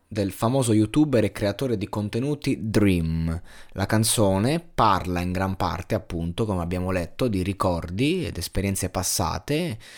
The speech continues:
che con qualcuno a cui questo cantante teneva profondamente.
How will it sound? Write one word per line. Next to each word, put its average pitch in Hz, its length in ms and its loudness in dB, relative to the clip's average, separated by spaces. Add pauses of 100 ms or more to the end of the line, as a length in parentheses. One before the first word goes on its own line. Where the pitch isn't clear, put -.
(160)
che 101 460 2
con 110 480 2
qualcuno 117 680 4
a 127 80 2
cui 104 440 2
questo 92 340 -6
cantante 110 560 -2
teneva 87 500 0
profondamente. 87 1040 -2